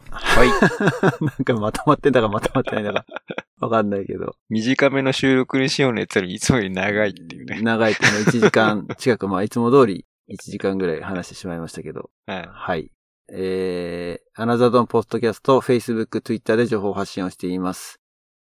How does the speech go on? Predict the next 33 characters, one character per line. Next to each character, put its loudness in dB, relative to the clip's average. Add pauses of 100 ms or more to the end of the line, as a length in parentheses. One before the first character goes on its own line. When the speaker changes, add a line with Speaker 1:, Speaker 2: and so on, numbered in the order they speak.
(240)
Speaker 2:
今 6
日 0
い -4
た 0
だ 4
い 0
た 0
よ 2
う -4
な -4
で -8
す -10
ね、 -6 (160)
感 -2
想、 -2
も -8
う -10
め -8
ち -4
ゃ 4
め 4
ち 0
ゃ 6
嬉 2
し -6
い -4
の -8
で -8
す -14
ね。 -8
ぜ 2
ひ、 -8 (360)
Twitter、 -2